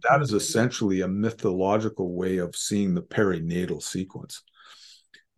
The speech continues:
is that we, we go from a state of normalcy and then we lose it, and there's suffering and then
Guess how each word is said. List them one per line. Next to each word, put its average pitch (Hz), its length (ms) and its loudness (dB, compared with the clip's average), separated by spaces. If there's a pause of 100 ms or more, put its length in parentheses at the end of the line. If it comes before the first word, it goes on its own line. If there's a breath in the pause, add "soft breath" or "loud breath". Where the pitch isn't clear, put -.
(120)
is 131 120 -10
that 90 180 0
we, 92 420 0
we 92 160 0
go 104 260 8
from 98 320 0
a 92 100 -4
state 95 360 4
of 85 140 -4
normalcy 98 760 0
and 90 140 -4
then 85 200 -6
we 82 160 -6
lose 113 440 6
it, 90 200 -2
and 90 180 -8
there's 87 200 -6
suffering 92 640 0
and 80 120 -6
then 82 240 -8